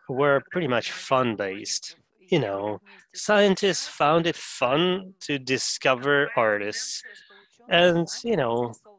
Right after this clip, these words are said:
they saw them as curious. It has changed since then. You know, now they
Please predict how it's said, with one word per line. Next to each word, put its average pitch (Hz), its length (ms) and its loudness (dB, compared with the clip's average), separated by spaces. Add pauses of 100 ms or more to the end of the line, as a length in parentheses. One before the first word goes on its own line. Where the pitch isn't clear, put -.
(460)
they 180 440 0
saw 139 380 0
them 147 320 4
as 135 380 -2 (200)
curious. 107 840 -4 (880)
It 165 120 2
has 175 200 2
changed 107 360 0
since 104 260 -6
then. 92 260 -4 (440)
You 135 120 -4
know, 113 160 2
now 139 420 4
they 135 380 0